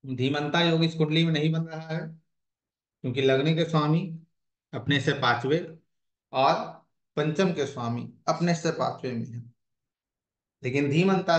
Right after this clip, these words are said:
से ही बहुत ही अच्छा एक योग का निर्माण हो रहा है, क्योंकि अपने से त्रिकोण भाव में जाना किसी भी भाव की ताकत को, उनकी, उसकी शक्ति को एक उर-, नई ऊर्जा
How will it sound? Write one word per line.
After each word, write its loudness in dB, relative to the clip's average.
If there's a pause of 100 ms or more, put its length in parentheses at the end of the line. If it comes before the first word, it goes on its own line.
से -2
ही 0
बहुत 2
ही -2
अच्छा -4
एक -4
योग -4
का 0
निर्माण -2
हो -2
रहा -4
है, -12 (1300)
क्योंकि 0
अपने 0
से 4 (100)
त्रिकोण -2
भाव 4
में 2
जाना -2 (420)
किसी 0
भी 4 (100)
भाव 2
की -6 (1200)
ताकत 2
को, 4 (100)
उनकी, -4
उसकी -6
शक्ति 0
को 0
एक 2
उर-, -2
नई 2
ऊर्जा 2